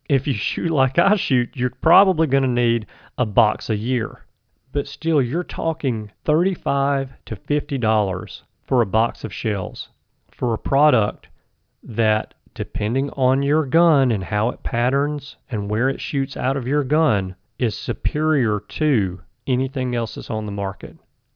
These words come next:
I know there are a lot of purists out there who say, "I don't want to shoot a turkey at fifty-five yards.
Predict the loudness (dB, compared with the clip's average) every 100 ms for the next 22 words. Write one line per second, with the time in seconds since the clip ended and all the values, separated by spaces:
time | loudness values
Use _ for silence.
0 | _ _ _ -6 -2 0 0 0 0 0
1 | -2 -2 0 2 2 -2 -2 -2 -4 -8
2 | -10 -16 _ -6 -4 -4 -2 0 -2 -6
3 | -2 0 2 2 0 -2 -2 -2 -2 -6
4 | -6 -6 -4 -4 -6 _ _ -8 0 0
5 | 0 -4 -10 -14 -8 -8 -2 -4 -2 -4
6 | 0 0 -2 -4 -6 -10 -16